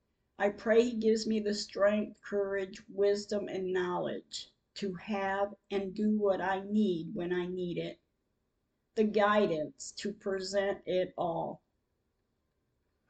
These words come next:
Twelve oh eight A M into January third, twenty twenty-one.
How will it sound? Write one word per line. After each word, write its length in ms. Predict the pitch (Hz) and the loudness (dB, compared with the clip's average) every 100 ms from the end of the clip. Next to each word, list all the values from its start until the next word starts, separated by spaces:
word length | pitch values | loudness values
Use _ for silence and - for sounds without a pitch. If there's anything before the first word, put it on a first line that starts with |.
| _ _ _ - | _ _ _ -16
Twelve 480 | - 254 254 269 - | 2 8 10 8 2
oh 300 | 247 240 214 | 4 6 4
eight 300 | 214 214 208 | 2 2 2
A 260 | 214 202 214 214 | 0 0 0 -2
M 400 | 180 165 165 - _ - | -2 -2 -4 -10 _ 0
into 720 | 196 190 - - 196 185 180 | 0 0 -6 -4 -4 -4 -6
January 800 | - 190 202 214 220 226 240 233 - | -6 -2 2 2 4 2 0 -6 -8
third, 420 | 226 196 190 185 | -2 -2 -4 -10
twenty 380 | - 208 196 202 | -10 -8 -6 -6
twenty-one. 760 | - 196 190 190 185 165 156 | -8 -8 -6 -6 -4 -4 -6